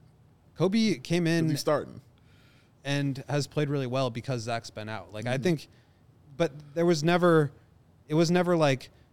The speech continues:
Speaker 1: "All right, Kobe, here's the runway. Now
Speaker 2: Right.
Speaker 1: you go take it." It was, "Kobe earned the job.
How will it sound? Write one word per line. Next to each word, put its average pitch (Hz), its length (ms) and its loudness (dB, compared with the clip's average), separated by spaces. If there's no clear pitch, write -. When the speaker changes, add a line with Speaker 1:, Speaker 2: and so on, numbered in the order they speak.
Speaker 1:
"All 143 60 0
right, 123 160 -2
Kobe, 135 280 0
here's 165 400 0
the 147 120 0
runway. 117 600 -2
Now 127 160 -4
Speaker 2:
Right. 135 100 0
Speaker 1:
you 135 80 0
go 127 140 -4
take 123 280 -6
it." 101 100 -14
It 117 60 -10
was, 117 200 -8
"Kobe 151 280 -2
earned 151 180 0
the 117 60 -4
job. 113 320 -2